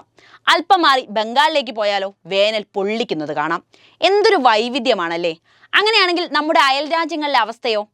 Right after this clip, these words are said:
ഇന്ന് പരിശോധിക്കുന്നത് അതാണ്. വേനൽക്കാലത്തിന് വിരാമമിട്ട് കേരളത്തിൽ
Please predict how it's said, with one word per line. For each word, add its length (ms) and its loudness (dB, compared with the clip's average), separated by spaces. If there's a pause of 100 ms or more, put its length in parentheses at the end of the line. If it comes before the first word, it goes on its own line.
ഇന്ന് 160 -2
പരിശോധിക്കുന്നത് 760 -2
അതാണ്. 340 -2 (140)
വേനൽക്കാലത്തിന് 760 2
വിരാമമിട്ട് 600 0 (100)
കേരളത്തിൽ 440 -4